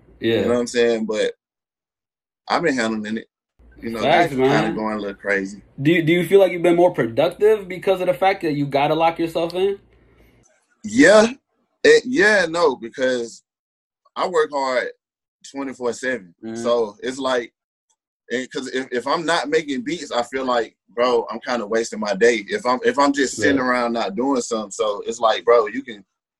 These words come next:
Speaker 2: even if you making two beats or three beats, you made three beats yesterday.
Speaker 1: Mm-hmm.
Speaker 2: So that's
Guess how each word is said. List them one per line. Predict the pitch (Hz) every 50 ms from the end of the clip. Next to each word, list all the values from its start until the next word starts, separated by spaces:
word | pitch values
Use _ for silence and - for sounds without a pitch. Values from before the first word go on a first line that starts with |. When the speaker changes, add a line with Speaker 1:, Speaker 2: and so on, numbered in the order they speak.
| _ - 127
Speaker 2:
even | 139 160 160
if | 151 139
you | 143 151 147
making | 143 151 151 135 123 113
two | - - 180 202 190
beats | 160 156 139 117 _ - - - - -
or | - 117 123 120 120 120
three | - - 160 190 190
beats, | 165 160 143 - - - - _ _ _ _ -
you | - 151
made | 185 185 196 196 185 175 -
three | 185 214 202
beats | 185 214 220 - - -
yesterday. | 147 139 143 - 131 123 123 117
Speaker 1:
Mm-hmm. | 104 110
Speaker 2:
So | 120 120 120 117
that's | 117 127 -